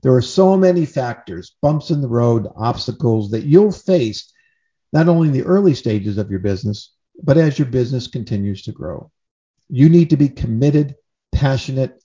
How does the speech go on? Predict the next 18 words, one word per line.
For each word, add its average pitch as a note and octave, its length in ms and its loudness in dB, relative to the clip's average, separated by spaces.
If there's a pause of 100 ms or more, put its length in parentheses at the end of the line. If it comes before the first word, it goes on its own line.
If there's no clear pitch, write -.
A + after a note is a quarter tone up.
(120)
unrelenting, C#3 880 2
persistent D3+ 800 0 (380)
in B2 160 2
your A2+ 80 4
pursuit D3+ 560 2
to G#2+ 80 -10
build A#2 380 -6
your A2+ 100 -2
business. - 720 -8 (220)
Or D#3+ 80 6
another G3 240 6
way D3 220 8
of A#2 120 0
putting B2+ 300 2
it B2+ 100 2
is A2+ 200 0
being C3+ 400 -6 (120)
undaunted G2+ 800 -4